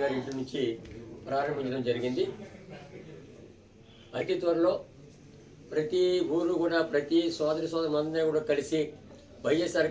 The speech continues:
కాంగ్రెస్ పార్టీ చేసినటువంటి జగన్మోహన్ రెడ్డి గారి అభివృద్ధి సంక్షేమ కార్యక్రమాలు ప్రతి వాళ్ళకి కూడా తెలియజేసి,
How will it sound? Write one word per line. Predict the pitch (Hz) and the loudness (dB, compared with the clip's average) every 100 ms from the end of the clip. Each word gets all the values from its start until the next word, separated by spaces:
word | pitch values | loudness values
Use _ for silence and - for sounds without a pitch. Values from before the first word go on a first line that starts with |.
| 143 | 2
కాంగ్రెస్ | 151 160 151 - | 2 2 0 4
పార్టీ | 151 151 135 | 4 6 0
చేసినటువంటి | 143 147 143 139 127 147 131 | 2 2 2 2 0 0 0
జగన్మోహన్ | 135 135 143 139 143 | 0 0 0 0 0
రెడ్డి | 135 127 | 0 0
గారి | 123 117 | 0 0
అభివృద్ధి | 131 131 127 | -2 -8 -4
సంక్షేమ | 135 135 151 131 143 | -4 -2 -4 -4 -4
కార్యక్రమాలు | 139 131 131 131 127 131 | -4 -4 -4 -2 -4 -6
ప్రతి | 135 147 131 | -2 0 2
వాళ్ళకి | 165 170 147 | 0 -2 -2
కూడా | 131 127 - - - - - - | 0 -2 -4 -12 -18 -20 -12 -2
తెలియజేసి, | 135 143 147 - | 0 4 2 2